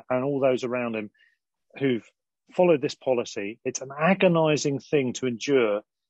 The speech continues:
to do the right thing and watch the likes of Derby overspending, and they get into a playoff final, you don't. You think, "Ugh."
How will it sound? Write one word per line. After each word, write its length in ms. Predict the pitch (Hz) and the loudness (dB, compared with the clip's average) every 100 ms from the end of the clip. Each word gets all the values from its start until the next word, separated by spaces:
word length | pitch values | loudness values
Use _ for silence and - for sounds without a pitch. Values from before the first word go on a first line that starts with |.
| _ - | _ -2
to 240 | 127 135 151 _ | 0 0 -4 _
do 160 | 165 175 | 0 0
the 80 | 165 | 0
right 220 | 156 135 - | -2 -4 -4
thing 380 | 123 107 117 117 _ _ _ | -4 -4 -10 -14 _ _ _
and 100 | 120 | -6
watch 220 | 123 156 - | -4 -4 -2
the 100 | 156 | 0
likes 280 | 147 139 | -2 -4
of 100 | 131 | -8
Derby 340 | 151 135 131 120 | -4 -4 -2 -2
overspending, 800 | 131 123 - - 120 113 113 113 | -4 -6 -10 -8 -8 -6 -8 -6
and 80 | 110 | -6
they 100 | 110 | -2
get 140 | 139 | 0
into 240 | 143 123 | 0 -2
a 60 | 143 | -8
playoff 320 | - 139 131 - | -6 -6 -6 -4
final, 320 | 135 131 127 | -4 -2 -4
you 140 | 127 123 | -4 -2
don't. 300 | 123 110 113 | -4 -4 -8
You 100 | 113 107 | -16 -18
think, 120 | 113 117 | -12 -2
"Ugh." 180 | 120 | -2